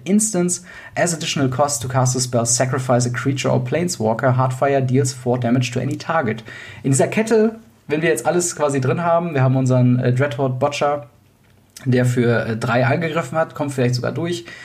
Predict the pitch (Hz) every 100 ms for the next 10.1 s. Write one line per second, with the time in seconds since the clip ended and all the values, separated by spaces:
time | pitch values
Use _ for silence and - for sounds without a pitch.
0 | - - 131 131 135 165 190 202 - 147
1 | 143 135 131 127 123 127 120 117 123 127
2 | 180 180 180 - 160 156 - 165 - -
3 | _ _ _ - 131 127 123 117 113 113
4 | 135 143 - 160 156 151 135 135 151 135
5 | 127 127 - 147 160 160 - - - -
6 | 151 175 170 131 135 147 151 131 131 -
7 | 147 139 127 120 139 135 - 143 135 127
8 | 127 120 117 117 120 113 110 110 113 110
9 | 110 113 113 127 127 117 117 165 175 170